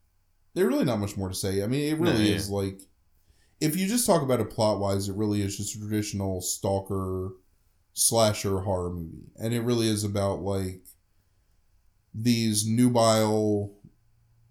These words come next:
Speaker 1: sex-crazed, drug-abusing teen-, not drug-abusing, drug-using teens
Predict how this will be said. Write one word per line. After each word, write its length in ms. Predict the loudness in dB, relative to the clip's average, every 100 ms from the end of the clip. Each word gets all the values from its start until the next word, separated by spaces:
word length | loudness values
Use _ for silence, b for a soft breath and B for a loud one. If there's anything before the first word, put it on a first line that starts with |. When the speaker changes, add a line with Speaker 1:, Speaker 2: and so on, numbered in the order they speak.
| _
Speaker 1:
sex-crazed, 1300 | 0 4 4 2 -2 -4 0 2 4 2 0 -4 -10
drug-abusing 920 | -2 0 0 0 0 0 0 -2 -4
teen-, 300 | -4 -4 -2
not 180 | 0 0
drug-abusing, 580 | -2 -6 -8 -8 -8 -4
drug-using 680 | -2 -2 -2 -2 -2 -6
teens 680 | -6 -4 -4 -4 -6 -8